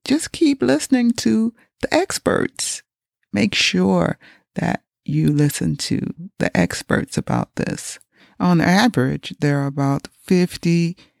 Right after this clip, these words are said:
thousand new cases of covid nineteen a day. So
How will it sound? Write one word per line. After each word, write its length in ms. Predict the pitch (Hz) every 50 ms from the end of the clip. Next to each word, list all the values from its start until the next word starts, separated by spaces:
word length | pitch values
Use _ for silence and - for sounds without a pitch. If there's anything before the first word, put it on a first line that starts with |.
| _ _ _ _ _ _ _
thousand 640 | - 156 156 151 156 156 156 151 147 - 156 147 143 147
new 200 | 160 185 220 202
cases 760 | - - 139 131 131 131 - - - 127 127 127 131 - - -
of 260 | - 139 139 131 - -
covid 360 | - - 127 127 127 131 -
nineteen 760 | 131 123 120 120 117 - - - - 127 120 120 120 120 120
a 60 | 120 120
day. 480 | 110 131 139 135 131 - 135 127 - _ _ _ _ _ _ - - - _ _ _ _ _ _ _ _ _ _ _ _ _ _ _ _ _ _ _ _ _ -
So 380 | 196 196 190 185 180 190 196 -